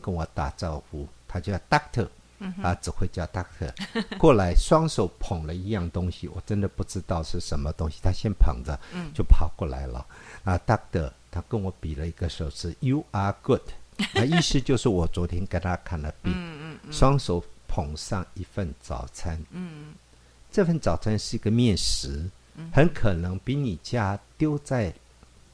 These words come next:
Speaker 1: 潲水桶的面食还要不好看。
Speaker 2: 嗯。
Speaker 1: 我只能讲不好看，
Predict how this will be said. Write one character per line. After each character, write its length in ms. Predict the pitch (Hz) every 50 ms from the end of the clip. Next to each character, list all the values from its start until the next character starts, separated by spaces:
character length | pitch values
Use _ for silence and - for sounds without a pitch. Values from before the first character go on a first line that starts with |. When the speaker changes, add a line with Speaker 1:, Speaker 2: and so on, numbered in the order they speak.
| - - - - - - - -
Speaker 1:
潲 220 | - - 139 120
水 180 | - - 110 113
桶 240 | - - 90 76 71
的 80 | 85
面 200 | 92 107 104 92
食 160 | 82 - - 78
还 260 | - - - 87 80
要 220 | 80 92 101 87
不 160 | 76 - -
好 260 | - - - - - -
看。 200 | - - 107 98 - - - - - -
Speaker 2:
嗯。 100 | - 170 165
Speaker 1:
我 80 | 127
只 140 | 120 - -
能 160 | 85 104 120
讲 160 | - - 80 -
不 140 | - 98
好 280 | 95 - - - - -
看， 220 | - - - 76